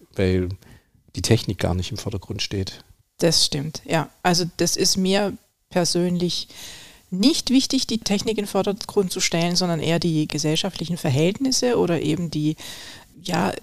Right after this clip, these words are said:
Speaker 2: die Verhältnisse, wie ich sie mir eben vorstelle in der nahen Zukunft. Also ich schreibe auch keine Science-Fiction, die irgendwo zweitausendvierhundert, äh, Leipzig stattfindet, sondern das ist immer so die zwanzig, dreißig, vierzig Jahre in der Zukunft.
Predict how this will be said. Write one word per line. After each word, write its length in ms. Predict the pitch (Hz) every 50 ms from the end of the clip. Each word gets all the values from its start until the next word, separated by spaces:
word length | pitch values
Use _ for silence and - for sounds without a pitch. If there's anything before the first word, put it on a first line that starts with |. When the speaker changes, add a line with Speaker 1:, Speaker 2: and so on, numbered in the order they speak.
| - - - -
Speaker 2:
die 140 | 196 185 180
Verhältnisse, 520 | - 185 170 160 185 196 185 - 190 165
wie 140 | - - -
ich 100 | 208 -
sie 160 | - - 190
mir 220 | 180 175 170 - -
eben 300 | - 143 139 151 143 131
vorstelle 580 | - - 185 175 196 202 - - 220 202 190
in 120 | - - 190
der 100 | 165 160
nahen 380 | 151 143 143 151 175 240 254
Zukunft. 560 | 262 - - 277 269 - - 269 269 262 - -
Also 140 | - -
ich 80 | 160 -
schreibe 260 | - - - - - 156
auch 60 | -
keine 260 | - 180 160 165 170
Science-Fiction, 600 | - 165 165 160 - - 269 - - - - 170
die 140 | 165 165 -
irgendwo 800 | - 175 180 175 190 175 170 165 160 160 165 170 170 170 170 - - - - - 165 160 175 - 175 170 165 - - 185 165
zweitausendvierhundert, 1000 | - - 175 170 165 160 170 165 160 151 151 147 143 143 - _ - - - -
äh, 160 | - - - 143
Leipzig 480 | 156 151 175 226 - - - - 220 -
stattfindet, 580 | - 214 208 214 - - 220 226 233 240 233
sondern 360 | - - 160 156 160 160 165 - - - - - - - - - - -
das 100 | 180 175
ist 80 | 175 -
immer 200 | - 175 180 170
so 120 | 175 170
die 280 | 156 151 151 151 160 156 - - - _ _ _ _ _ _ -
zwanzig, 460 | - - 147 160 156 - 165 156 -
dreißig, 420 | - - 147 147 151 175 170 -
vierzig 340 | - 170 151 - - 156 -
Jahre 240 | - 131 147 147 156
in 80 | 151 160
der 120 | 156 -
Zukunft. 540 | - 196 185 - 254 254 277 - - - -